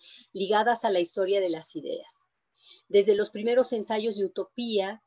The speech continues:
además de asumir el autor la tradición ensayística de nuestra América, por su fuerza epistémica o por su fecundidad teórica, señala que hay en ellos, cito, "un afán de sistematizar exhaustivamente un tema apasionante".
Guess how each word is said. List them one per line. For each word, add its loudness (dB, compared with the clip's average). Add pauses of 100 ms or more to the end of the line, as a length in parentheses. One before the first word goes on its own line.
(100)
además 0
de 2
asumir -4
el -2
autor -4
la -4
tradición -6
ensayística -8
de -6
nuestra -4
América, -4 (380)
por -2
su -10
fuerza -2
epistémica -6 (300)
o 2
por 0
su -8
fecundidad -4
teórica, -2 (380)
señala 2 (160)
que 0
hay 2
en 0
ellos, -2
cito, -6
"un -2
afán -2
de -2
sistematizar -6 (240)
exhaustivamente -2
un -2
tema 2
apasionante". -12